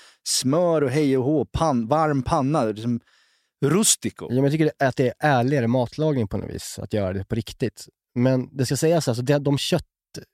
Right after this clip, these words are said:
Speaker 2: eh, det, det köttet som jag kan tänka mig att använda en, en,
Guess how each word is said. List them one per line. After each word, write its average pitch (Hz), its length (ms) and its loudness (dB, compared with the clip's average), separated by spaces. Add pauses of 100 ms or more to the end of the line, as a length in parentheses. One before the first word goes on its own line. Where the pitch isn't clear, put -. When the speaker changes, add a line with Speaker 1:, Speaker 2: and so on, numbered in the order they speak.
(140)
Speaker 2:
eh, 127 300 -2
det, 131 220 -8
det 151 160 0
köttet - 400 -2
som 117 140 -2
jag 107 140 -2
kan 117 100 -4
tänka 156 460 -2
mig 110 300 -4 (360)
att - 120 -12
använda 143 360 2
en, 113 180 0
en, 101 480 -4